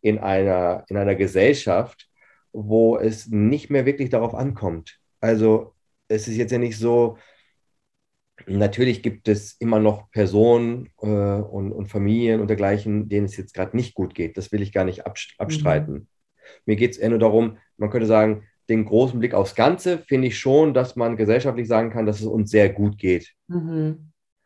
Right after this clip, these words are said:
Speaker 1: Gerade hier in Deutschland oder in der westlichen Welt. So, und solange wir aber dieses Gedankengut immer noch weiter auch an den Nachwuchs transportieren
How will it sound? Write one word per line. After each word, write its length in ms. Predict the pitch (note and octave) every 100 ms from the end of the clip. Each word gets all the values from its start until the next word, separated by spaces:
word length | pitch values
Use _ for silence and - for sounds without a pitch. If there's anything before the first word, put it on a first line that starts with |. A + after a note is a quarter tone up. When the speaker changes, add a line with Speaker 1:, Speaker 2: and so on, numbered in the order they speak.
| _ _ -
Speaker 1:
Gerade 240 | G#2+ A2
hier 240 | G#2 A2
in 80 | G#2
Deutschland 340 | G2+ G#2+ A2 F#2+
oder 380 | F#2+ F#2 F2+ - - -
in 100 | F#2+
der 120 | G2
westlichen 520 | G#2 - G2 G2 F2+
Welt. 380 | F#2+ F2+ E2 - _ _ _ _ _ _
So, 180 | - G2+
und 460 | F#2 - G#2+ G#2 - _
solange 340 | - A2+ C#3 C#3+
wir 140 | C#3
aber 380 | B2 B2 A2+ G#2 -
dieses 520 | C3+ C#3 C#3 - -
Gedankengut 960 | - G2+ A#2+ E3 F#3+ D3+ A2 A2+ G#2+ -
immer 240 | B2 C#3+ C3
noch 240 | C#3 A2+ A2
weiter 420 | B2+ C3 B2 G2
auch 240 | A#2+ -
an 140 | A2+ A2+
den 180 | G#2
Nachwuchs 760 | A2 C3 D#3+ - - B2+ B2 -
transportieren 1080 | - A2+ G#2+ G#2+ G#2 D#3+ D#3+ E2+ C#2 -